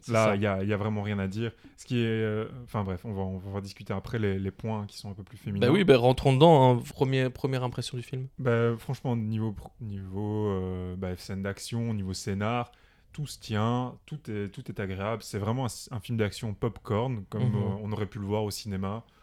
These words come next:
Speaker 2: un blockbuster, euh, triple A. Euh, il y a vraiment rien à dire là-dessus. En plus, euh, ça m'a fait plaisir de revoir, euh, Dudley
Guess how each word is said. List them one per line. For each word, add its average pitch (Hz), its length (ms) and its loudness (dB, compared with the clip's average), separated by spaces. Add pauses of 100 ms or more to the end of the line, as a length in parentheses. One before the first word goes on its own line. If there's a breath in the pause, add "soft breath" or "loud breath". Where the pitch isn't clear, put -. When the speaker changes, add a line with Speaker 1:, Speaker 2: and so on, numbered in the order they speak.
(120)
Speaker 2:
un 104 80 -6
blockbuster, 107 520 -8
euh, 104 240 -4
triple - 440 -10
A. 117 200 -6 (920 soft breath)
Euh, 107 360 6
il 110 60 4
y 110 60 8
a 104 60 8
vraiment 113 300 2
rien 113 180 2
à 104 60 2
dire 104 160 2
là-dessus. 120 380 -2 (920)
En 131 80 -4
plus, 123 260 -4
euh, 104 140 -2
ça 165 100 -6
m'a 165 100 -6
fait 120 100 -10
plaisir 113 440 -2
de 101 80 -2
revoir, 101 640 0
euh, 92 280 -2 (380 soft breath)
Dudley 110 480 -2